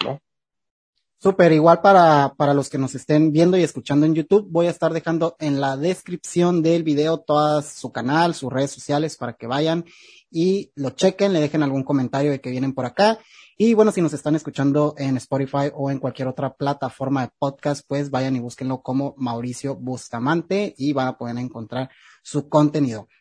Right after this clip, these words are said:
Speaker 2: Nuevamente yo te agradezco que te hayas dado la vuelta, también me la pasé muy bien, eh, un tema que me encanta de anime y uno de mis animes favoritos, así que sí, yo creo va a ser de los capítulos más largos, pero también va a ser de los más interesantes.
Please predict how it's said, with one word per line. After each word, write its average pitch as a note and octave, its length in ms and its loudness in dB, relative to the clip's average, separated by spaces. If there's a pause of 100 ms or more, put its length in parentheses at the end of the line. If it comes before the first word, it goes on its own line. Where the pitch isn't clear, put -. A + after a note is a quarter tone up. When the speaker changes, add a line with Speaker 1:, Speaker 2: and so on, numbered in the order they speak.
(160)
Speaker 2:
Nuevamente E3 400 4
yo E3+ 140 2
te F3+ 80 0
agradezco D3 420 0
que D3+ 80 -14
te C#3 120 -8
hayas C#3 140 0
dado D3+ 160 4
la C3 100 2
vuelta, G#3 360 4
también D3+ 220 4
me D#3+ 80 2
la D#3 120 -2
pasé C3+ 220 -8
muy C3 200 -2
bien, G3 300 4 (360)
eh, A#2 320 -6
un C3 180 0
tema D3 640 4
que A2+ 340 -8
me A2+ 140 -8
encanta D3+ 680 0
de A#2 380 -10
anime D#3+ 380 2
y C#3 40 2
uno C#3 140 0
de C#3+ 60 0
mis B2+ 200 -4
animes C3 300 -6
favoritos, D3 580 -6
así A#2 300 -12
que B2+ 320 -8 (260)
sí, G#3+ 360 0
yo D#3+ 160 0
creo E3+ 100 0
va E3+ 80 4
a D3+ 40 -2
ser E3+ 120 -4
de F3 60 0
los D3+ 120 -2
capítulos C#3 400 -6
más C#3 180 2
largos, F3 380 0
pero E3+ 220 -4
también C#3 420 -4
va C#3 60 -4
a B2+ 60 -6
ser C3+ 180 -10
de C#3 80 -6
los A#2+ 200 -8
más B2+ 340 -6
interesantes. E3+ 800 -4